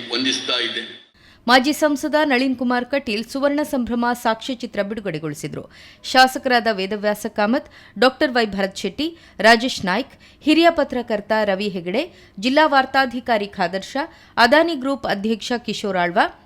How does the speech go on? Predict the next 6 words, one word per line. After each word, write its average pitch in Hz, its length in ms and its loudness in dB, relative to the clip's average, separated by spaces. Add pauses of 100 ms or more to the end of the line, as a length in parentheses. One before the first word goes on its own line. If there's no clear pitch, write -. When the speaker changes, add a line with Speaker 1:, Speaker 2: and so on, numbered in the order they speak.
(360)
Speaker 2:
ಮಹಾನಗರ 320 560 0
ಪಾಲಿಕೆ 262 380 0
ಮಾಜಿ 220 300 -2
ಸದಸ್ಯ 208 400 -2
ನವೀನ್ 196 360 -4
ಡಿಸೋಜಾ, 190 380 -2